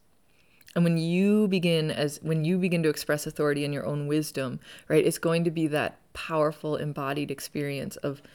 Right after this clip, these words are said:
healing that you yourself have gone through. And that's gonna be the platform from which you speak. So the universe doesn't let us teach unearned wisdom. <laughs> It's something I've learned over and over again.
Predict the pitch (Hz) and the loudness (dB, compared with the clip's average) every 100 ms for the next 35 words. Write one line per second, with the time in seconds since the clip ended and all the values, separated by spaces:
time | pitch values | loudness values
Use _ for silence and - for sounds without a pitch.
0 | - - - 180 165 147 143 143 - _ | -20 -20 -2 0 2 0 -4 -8 -12 _
1 | _ _ _ _ _ _ _ _ _ - | _ _ _ _ _ _ _ _ _ -16
2 | - 160 156 160 156 151 151 147 147 139 | -4 -2 0 0 0 0 0 -2 -2 -6
3 | 131 131 - - - 156 - 156 156 147 | -8 -8 -8 -6 -6 -8 -8 -6 -2 0
4 | 143 - 160 156 147 147 147 - - - | -2 -4 -6 -4 -4 -4 -6 -10 -12 -10
5 | 139 143 143 139 - 151 - - - - | -10 -10 -10 -10 -10 -12 -10 -10 -8 -6
6 | 151 - - - - - 170 170 170 165 | -6 -8 -16 -18 -12 -2 0 4 4 2
7 | 160 165 156 151 - 170 165 - 160 151 | 0 0 0 -2 -4 -8 -6 -4 -2 -2
8 | 151 156 170 220 240 302 - - _ _ | -2 -4 -4 -4 -4 -6 -16 -20 _ _
9 | _ - - 170 170 - 190 202 202 202 | _ -20 -16 -8 -8 -6 -6 -6 -6 -4
10 | 196 196 240 - - _ _ _ _ _ | -4 -2 -4 -8 -20 _ _ _ _ _
11 | - 151 156 - 165 170 170 - 180 | -12 -10 -8 -8 -6 -8 -10 -10 -12